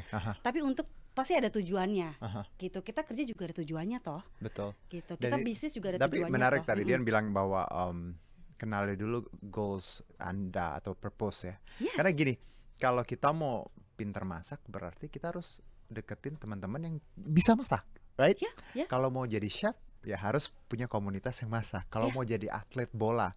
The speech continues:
Speaker 1: harus latihan bola, punya teman-teman yang
Speaker 2: Yep.
Speaker 1: suka bola. So means bahwa knowing your passion
Speaker 2: Yes.
Speaker 1: and
Speaker 2: Your
Speaker 1: get-,
Speaker 2: goal.
Speaker 1: ya, getting along with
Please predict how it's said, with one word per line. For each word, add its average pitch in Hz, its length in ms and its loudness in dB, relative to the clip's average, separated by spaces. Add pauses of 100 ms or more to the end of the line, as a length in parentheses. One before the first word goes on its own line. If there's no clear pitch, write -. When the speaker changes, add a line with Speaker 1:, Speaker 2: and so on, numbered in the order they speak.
(260)
Speaker 1:
harus - 280 -6
latihan 131 320 0
bola, 127 440 0 (220)
punya 101 260 -4
teman-teman 117 480 0
yang 120 140 -2
Speaker 2:
Yep. - 120 -2 (280)
Speaker 1:
suka 110 260 0
bola. 98 340 -2
So 135 140 -4
means 151 260 -2
bahwa 110 380 4 (480)
knowing 127 320 0
your 127 100 4
passion 143 680 -2
Speaker 2:
Yes. 294 500 -8
Speaker 1:
and 202 480 -6 (320)
Speaker 2:
Your 226 200 4
Speaker 1:
get-, 127 80 4
Speaker 2:
goal. 233 300 6
Speaker 1:
ya, 120 200 6
getting 123 320 4
along 123 340 10
with 120 120 0